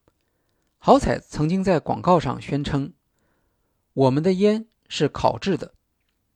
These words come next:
让消费者从广告联想到烤烟的过程和香味慢慢散发出来的味觉体验。这一广告引发了行业的众怒，因为所有的烟草品牌，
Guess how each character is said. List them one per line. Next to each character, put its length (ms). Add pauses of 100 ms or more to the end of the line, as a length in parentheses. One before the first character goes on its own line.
(680)
让 240
消 200
费 160
者 180 (100)
从 220
广 260
告 300 (200)
联 220
想 200
到 160
烤 320
烟 180
的 80
过 240
程 260 (760)
和 200
香 320
味 300
慢 240
慢 380
散 320
发 200
出 180
来 180
的 300
味 200
觉 180
体 280
验。 180 (1600)
这 160
一 80
广 220
告 280
引 200
发 220
了 120
行 300
业 140
的 100
众 260
怒， 160 (1300)
因 140
为 100
所 260
有 160
的 200
烟 200
草 200
品 260
牌， 280